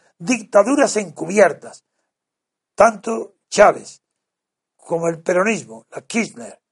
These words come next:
como Evo Morales, todo eso son dictaduras encubiertas,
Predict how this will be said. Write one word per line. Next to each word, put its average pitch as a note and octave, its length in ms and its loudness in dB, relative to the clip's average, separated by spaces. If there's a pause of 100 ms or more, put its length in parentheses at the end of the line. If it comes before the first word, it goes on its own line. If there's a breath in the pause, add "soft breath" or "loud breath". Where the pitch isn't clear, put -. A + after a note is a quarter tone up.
(360)
como F#3+ 220 0
Evo A#3 180 2
Morales, F3 520 2 (420)
todo B3 140 -4
eso G3+ 180 -8
son B3 220 -12
dictaduras F#3+ 560 -8
encubiertas, F3 720 -14